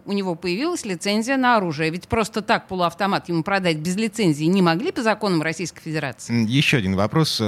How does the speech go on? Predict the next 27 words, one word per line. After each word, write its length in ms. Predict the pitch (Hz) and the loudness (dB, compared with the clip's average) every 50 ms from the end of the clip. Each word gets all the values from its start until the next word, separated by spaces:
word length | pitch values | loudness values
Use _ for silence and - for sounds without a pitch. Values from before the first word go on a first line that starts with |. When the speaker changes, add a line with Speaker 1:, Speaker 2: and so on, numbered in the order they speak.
| 101 101 | -2 0
Speaker 2:
Куда 220 | - 123 131 123 110 | 0 2 2 2 2
смотрели, 580 | - 123 113 110 - 127 123 113 110 104 - - | 2 0 0 0 0 -2 0 2 0 0 0 0
э, 220 | 113 104 107 104 - | 0 0 0 0 -2
те, 300 | - - 131 127 117 - | -2 0 2 2 2 2
э, 240 | - 110 107 110 107 - | 2 2 2 2 2 2
товарищи 400 | 120 120 123 123 113 - - 120 | 2 2 2 0 0 0 2 2
майоры, 440 | 107 110 127 135 151 175 185 165 139 | 4 4 4 4 4 4 4 4 4
которые 300 | - 110 101 120 120 117 | 2 0 0 2 0 2
вроде 220 | 101 123 117 113 | 2 2 0 0
как 160 | - 117 104 | -2 -2 -2
контролируют 680 | - - 120 113 - 120 120 123 117 101 104 98 - | 0 -2 -2 0 2 2 2 4 4 4 2 2 2
интернет 420 | 107 110 107 - 139 131 160 143 - | 2 2 2 2 2 2 2 2 2
на 100 | 117 95 | 2 2
предмет 340 | 90 104 95 92 113 104 - | 2 0 2 2 0 0 0
всевозможного 640 | - 123 104 104 107 90 104 104 101 98 110 104 | 0 0 2 2 2 2 2 2 2 4 2 2
экстремизма? 640 | 98 - 123 - - - 143 156 160 139 90 85 85 | 2 0 -4 -4 -2 2 4 4 4 4 4 0 0
Потому 200 | - 95 95 95 | 0 0 0 2
что 140 | - - 98 | 0 -2 0
парень 280 | - 117 107 98 98 | 0 0 2 2 0
объявил 300 | 98 92 107 110 117 110 | 0 0 0 2 2 2
о 60 | 95 | 2
том, 140 | 92 104 98 | 2 0 -2
что 160 | - - 110 | 0 -2 -4
он 220 | - - 117 110 104 | 0 2 2 2 2
будет 320 | 82 101 131 104 95 - | 2 0 0 0 0 0
убивать 400 | 110 95 110 131 117 117 98 - 87 | 0 2 2 2 2 2 0 0 0
биомусор 680 | 113 117 117 104 104 113 147 190 190 - - 104 - | 2 2 4 4 4 6 6 6 4 4 2 -2 -2